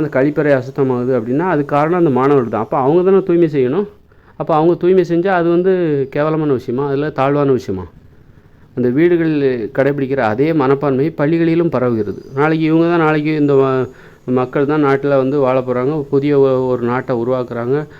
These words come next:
அ, ஒரு நாட்டோட முன்னேற்றத்துக்கு காரணமா இருக்க போறாங்க. அப்ப இவங்க தான் எதிர்காலம், நாட்டின் எதிர்காலம். நாட்டின் எதிர்காலம், எதிர்காலத்து,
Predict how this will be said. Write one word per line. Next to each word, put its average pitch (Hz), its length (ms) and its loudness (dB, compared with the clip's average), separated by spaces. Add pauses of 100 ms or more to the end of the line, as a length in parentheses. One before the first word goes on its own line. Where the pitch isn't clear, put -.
(240)
அ, 135 120 0
ஒரு 127 160 0
நாட்டோட 131 360 -2
முன்னேற்றத்துக்கு 123 520 -4
காரணமா 127 320 -2
இருக்க 117 220 -6
போறாங்க. 98 380 -6 (680)
அப்ப 123 400 -2
இவங்க 147 280 0
தான் 151 140 0
எதிர்காலம், 127 440 0
நாட்டின் 123 360 -2
எதிர்காலம். 107 440 -2
நாட்டின் 143 380 -2
எதிர்காலம், 139 560 0
எதிர்காலத்து, 135 640 0